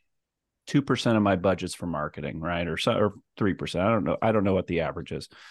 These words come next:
Why do I wanna spend most of that on building a website versus, you know, just slapping together something simple and then buying s-, some commercial time or something? What's the, what's the economic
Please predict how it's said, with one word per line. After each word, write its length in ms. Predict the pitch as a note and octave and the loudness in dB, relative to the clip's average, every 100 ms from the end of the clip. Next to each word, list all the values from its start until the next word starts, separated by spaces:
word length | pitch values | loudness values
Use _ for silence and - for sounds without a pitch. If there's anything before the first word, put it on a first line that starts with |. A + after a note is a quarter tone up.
| - - | -20 -8
Why 500 | A2+ A2 B2 B2+ C3+ | -2 2 4 4 2
do 220 | B2+ A2+ | 2 4
I 120 | G#2+ | 4
wanna 240 | G#2 G2+ F#2+ | 4 2 -2
spend 420 | - G#2 F2+ F2+ | -2 0 0 2
most 320 | F2+ F#2 - | 2 0 -4
of 60 | F2+ | -4
that 240 | F2 - | -2 -2
on 180 | F2+ E2 | -4 -2
building 560 | E2+ E2+ E2+ D#2 D#2+ - | 0 0 -2 -4 -6 -6
a 80 | F#2 | -4
website 680 | D#2+ E2 D2+ - - - - _ - | 0 0 0 -2 -2 -2 -4 _ -4
versus, 800 | G2 F2+ - F2 E2+ D#2 - - _ _ _ _ _ _ _ _ - | 0 0 -2 -2 -2 -4 -6 -8 _ _ _ _ _ _ _ _ -6
you 120 | G2+ | -2
know, 120 | E2+ | 0
just 240 | F2 G2+ - | -2 -2 -2
slapping 400 | - A2+ A2 A2+ | 0 0 2 0
together 320 | G#2 G2 F#2+ | 2 2 2
something 400 | - G#2 G2 F#2+ | 0 -2 0 -4
simple 600 | - A2+ G2 G2+ G2 F#2 | 0 0 2 2 4 2
and 120 | F2+ | 0
then 260 | F2+ F2 E2+ | -2 -4 -6
buying 380 | F2 F2 E2+ E2+ | -4 -4 -4 -6
s-, 120 | - _ - | -10 _ -16
some 240 | - F#2 | -6 -6
commercial 440 | - F#2 D#2 - - | -4 -4 -4 -4 -8
time 220 | E2 D2+ | -6 -6
or 60 | |
something? 280 | D2+ F2+ F#2+ - - - | -6 -4 -4 -6 -12 0
What's 260 | D#3 E3 - | 2 2 4
the, 200 | C3 A#2 | 6 6
what's 260 | C#3 - | 4 0
the 180 | - - | -2 -2
economic 920 | - - F#2+ F#2+ F#2+ F#2 - - - | -2 0 2 4 4 2 -2 -8 -18